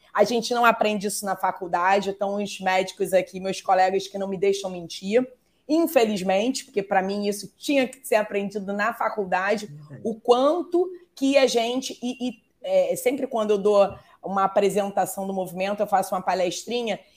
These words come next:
Speaker 1: eu sempre cito artigos que mostram que o médico, ele tem um poder influenciador gigantesco. Então, o médico fala pra fazer, pa-, fala pra não fazer, o paciente não vai fazer. Se o médico fala pra fazer,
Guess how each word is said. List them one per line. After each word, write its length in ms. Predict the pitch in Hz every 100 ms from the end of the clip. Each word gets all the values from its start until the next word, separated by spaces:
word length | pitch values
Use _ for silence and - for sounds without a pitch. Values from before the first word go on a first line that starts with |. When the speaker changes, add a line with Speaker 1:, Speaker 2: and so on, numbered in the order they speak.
| _
Speaker 1:
eu 80 | 214
sempre 340 | 208 254 277 269
cito 380 | - 277 277
artigos 760 | 233 196 - 254 262 254 285 - -
que 160 | 262
mostram 760 | 277 247 226 240 285 - 277 269 _ _ _
que 140 | 277
o 80 | 277
médico, 520 | 277 240 233 254 -
ele 140 | 254 262
tem 180 | 262 254
um 120 | 285
poder 540 | 285 254 214 254 269 -
influenciador 1000 | 226 262 262 240 247 - 208 202 220 - _ 170
gigantesco. 960 | 196 233 247 214 180 160 156 - 147 - _ _ _
Então, 320 | 196 208 220
o 40 | 220
médico 400 | 208 202 - 208
fala 300 | 214 196 185
pra 160 | 185
fazer, 500 | 185 196 185 202 202
pa-, 160 | - -
fala 240 | 220 208
pra 160 | 208 202
não 160 | 190 190
fazer, 340 | 202 185 220
o 80 | 269
paciente 480 | - 220 240 254 208
não 160 | 226
vai 120 | 196
fazer. 400 | 180 165 147 170
Se 120 | 160 220
o 40 |
médico 340 | 262 262 -
fala 220 | 208 190 185
pra 160 | 170
fazer, 500 | - 160 160 240 214